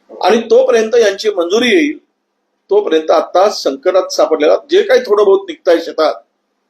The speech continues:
तो व्यापाऱ्यांनी कडे देऊन मोकळा होईल. म्हणजे व्यापाऱ्यांनी लुटायचा आणि मग एफसीआयनी खरेदी सुरू करायची.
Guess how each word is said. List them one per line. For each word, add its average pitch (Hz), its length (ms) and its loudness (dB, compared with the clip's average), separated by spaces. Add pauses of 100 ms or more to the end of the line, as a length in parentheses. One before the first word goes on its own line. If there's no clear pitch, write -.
(240)
तो 226 120 4
व्यापाऱ्यांनी 180 560 0 (400)
कडे 165 100 0
देऊन 165 180 0
मोकळा 131 260 0
होईल. 104 160 -6 (840)
म्हणजे 185 140 2
व्यापाऱ्यांनी 220 640 2
लुटायचा 185 540 0 (320)
आणि 170 120 -8
मग 208 160 -6
एफसीआयनी 175 580 -2 (1600)
खरेदी 175 340 2 (920)
सुरू 254 240 0
करायची. 151 380 0